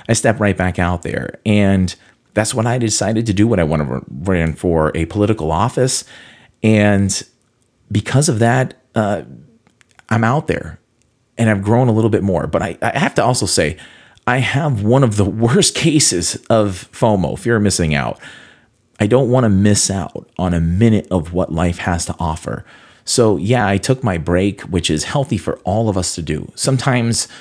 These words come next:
life has beat us up so much and we've gone through that dark night of the soul. We've gone through whatever we've gone through. You don't have to just be driven because that's what I'm doing. That's what everybody else is doing around you. Sometimes you have to take some months or some years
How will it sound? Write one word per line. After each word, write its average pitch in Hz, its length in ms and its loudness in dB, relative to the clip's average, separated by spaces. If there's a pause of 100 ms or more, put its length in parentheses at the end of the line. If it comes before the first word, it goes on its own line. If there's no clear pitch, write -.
(300)
life 131 280 0
has 104 160 2
beat 120 280 4
us 113 200 2
up 80 180 -4
so 127 360 0
much 107 460 -2
and 90 140 -2
we've 92 140 0
gone 113 240 -2
through 110 180 -4
that 78 220 -2
dark 113 220 -2
night 104 200 -2
of 80 80 -4
the 78 60 -8
soul. 71 280 -4
We've 80 180 -6
gone 151 220 0
through 131 140 -4
whatever 123 280 -2
we've 104 160 0
gone 101 280 0
through. - 320 -6 (680)
You 131 260 2
don't 185 280 2
have 135 240 -4
to 113 80 0
just 120 240 0
be 113 100 -2
driven 110 340 2
because 87 360 -2
that's - 360 -6
what 110 80 0
I'm 113 180 2
doing. 82 300 -4
That's 92 160 -2
what 120 120 0
everybody 110 340 2
else 104 160 -2
is 87 80 -4
doing 87 180 0
around 78 320 -2
you. - 100 -6
Sometimes 185 480 0
you 131 80 0
have 143 160 0
to - 80 -4
take 160 300 -4
some 80 260 -2
months 107 360 -2
or 92 60 -2
some 82 200 -4
years 104 580 0